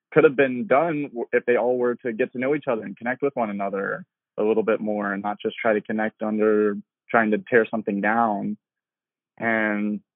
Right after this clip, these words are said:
you know, coming to this realization that I wanna help create these almost like, uh, you know, uh, community centers, these beautiful centers of, uh, of,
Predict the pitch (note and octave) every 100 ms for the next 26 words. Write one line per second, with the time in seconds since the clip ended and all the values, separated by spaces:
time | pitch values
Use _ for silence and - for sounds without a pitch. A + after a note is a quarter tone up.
0 | _ _ _ _ _ _ _ A#2+ A2+ G#2+
1 | C3+ B2 B2 A2+ B2 A2+ G#2+ A#2+ B2+ B2+
2 | A2 G#2+ G#2+ A#2 A2+ A2+ - - A2 B2+
3 | - B2 A2+ G#2 _ _ _ _ _ -
4 | C3+ C#3+ C3 A2+ - _ - - A2 G#2+
5 | G2+ F#2+ D#2 G#1 - _ - A2+ A2 G#2
6 | G#2 - _ _ - _ _ _ A#2+ A2+
7 | - D3 C3+ D#3 E3 C#3 A#2+ A#2 G#2 G2
8 | F#2+ G#2+ A2 C#3 C#3+ C3+ B2+ B2 A#2+ -
9 | B2+ C3+ B2 G#2+ F2+ A2 A2 G2+ _ _
10 | _ _ A#2 G#2 - A2 G#2